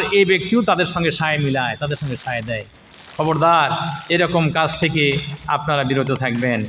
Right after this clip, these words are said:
এরপরে শেখ বলেন, প্রিয় ভাইয়েরা আমার, আমি আপনাদেরকে স্মরণ করে দেই, স্মরণ করে দেই, আল্লাহ রাব্বুল আলামিন বলেছেন,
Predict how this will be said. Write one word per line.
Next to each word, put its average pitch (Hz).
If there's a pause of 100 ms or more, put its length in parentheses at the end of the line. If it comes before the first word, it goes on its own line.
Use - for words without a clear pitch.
(420)
এরপরে 151
শেখ 135
বলেন, 131 (120)
প্রিয় 151
ভাইয়েরা 131
আমার, 131 (420)
আমি 151
আপনাদেরকে 143 (220)
স্মরণ 190
করে 175
দেই, 139
স্মরণ 170
করে 147
দেই, 135 (280)
আল্লাহ 165
রাব্বুল 170
আলামিন 175
বলেছেন, 202